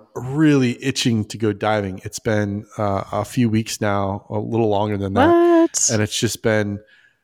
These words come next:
Speaker 1: like, the stars will have to align during this season because we've had so much rain and king tides and this and that and the other thing.
Speaker 2: Right.
Speaker 1: So it's like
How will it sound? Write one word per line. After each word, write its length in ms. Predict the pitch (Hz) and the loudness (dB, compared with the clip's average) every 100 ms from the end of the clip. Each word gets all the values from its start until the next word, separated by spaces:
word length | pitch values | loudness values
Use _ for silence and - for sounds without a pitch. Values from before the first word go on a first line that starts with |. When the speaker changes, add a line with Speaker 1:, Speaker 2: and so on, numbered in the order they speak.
| _ - | _ -4
Speaker 1:
like, 200 | 123 - | -2 -2
the 180 | 117 127 | -4 -4
stars 460 | - 139 147 131 | 0 4 4 4
will 80 | 127 | -2
have 260 | 127 123 - | 0 -2 0
to 140 | 123 | 0
align 440 | 110 107 110 110 104 | 2 2 0 0 0
during 260 | 104 98 | 0 0
this 180 | 101 - | -2 -2
season 440 | - 104 113 135 | -2 -2 0 2
because 260 | 120 101 98 | 0 0 0
we've 160 | 104 95 | 0 0
had 180 | 104 | -2
so 140 | - 113 | -2 -2
much 240 | 110 - | -2 -4
rain 400 | 104 104 110 110 | -2 0 2 0
and 160 | 101 - | -2 -4
king 260 | - 117 | -2 -2
tides 540 | 113 113 107 107 104 98 | -2 -2 0 0 -2 -4
and 160 | 95 | -2
this 280 | 117 113 - | 0 0 -2
and 80 | 107 | -4
that 40 | |
and 100 | 110 | 0
the 60 | 104 | 0
other 80 | 107 | 2
thing. 640 | 113 220 214 104 190 180 | 2 2 0 0 -2 -2
Speaker 2:
Right. 100 | 165 | -4
Speaker 1:
So 240 | - - 120 | -4 -2 0
it's 100 | |
like 120 | 131 | 0